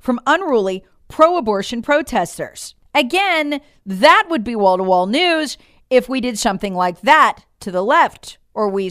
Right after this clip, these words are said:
were suspected of it. It would be never-ending round-the-clock coverage. But as it is, Miyares is on his own.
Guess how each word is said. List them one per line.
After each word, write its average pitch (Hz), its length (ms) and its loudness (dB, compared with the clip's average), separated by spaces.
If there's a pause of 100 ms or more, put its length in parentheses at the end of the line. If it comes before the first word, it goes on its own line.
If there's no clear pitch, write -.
(140)
were 196 160 -6
suspected 226 840 -6
of 285 220 0
it. - 260 -6 (320)
It 311 120 -4
would 320 140 -4
be 247 140 -6
never-ending 233 640 -2
round-the-clock 185 640 -4
coverage. 233 760 -2 (340)
But 302 340 2 (280)
as 269 260 -4
it 277 80 -4
is, 339 400 -2
Miyares 254 500 0
is 269 120 -4
on 277 160 0
his 247 120 -2
own. 262 440 0